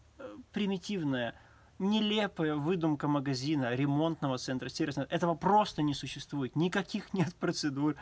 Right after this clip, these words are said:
потери товарного вида. Потеря товарного вида —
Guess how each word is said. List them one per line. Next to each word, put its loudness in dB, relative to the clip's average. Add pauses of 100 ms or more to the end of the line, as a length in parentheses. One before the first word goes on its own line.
(300)
потери 4
товарного 4
вида. -2 (480)
Потеря 0
товарного 6
вида — 0